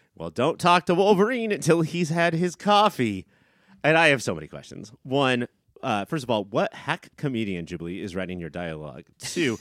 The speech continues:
<laughs> what is Wolverine like before his coffee? I, 'cause I've seen him <laughs> after his coffee, and I don't want anything to do with that. Uh, three, does Wolverine also hate Mondays?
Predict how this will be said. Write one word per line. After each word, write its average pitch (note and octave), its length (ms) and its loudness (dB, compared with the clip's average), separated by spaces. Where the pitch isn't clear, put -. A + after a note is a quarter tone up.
<laughs> - 120 -20
what C#3+ 320 0
is D3 160 2
Wolverine D#3 580 0
like B2 200 -4
before B2+ 240 -4
his G#2+ 100 0
coffee? A#2 400 -4
I, B2 160 0
'cause B2 180 -4
I've D#3+ 200 2
seen F3 240 2
him E3 80 0
<laughs> D3 80 2
after G#3 260 2
his F3 160 0
coffee, F#3 340 2
and D3+ 80 -2
I D#3+ 120 0
don't E3+ 100 -2
want D#3+ 140 -2
anything B2+ 240 -6
to B2+ 80 -8
do A#2 160 -6
with A2+ 100 -8
that. C3 200 -6
Uh, C3 360 6
three, F3 340 0
does C3+ 120 -2
Wolverine E3+ 380 2
also D3+ 460 4
hate C3 400 -6
Mondays? D3+ 680 -2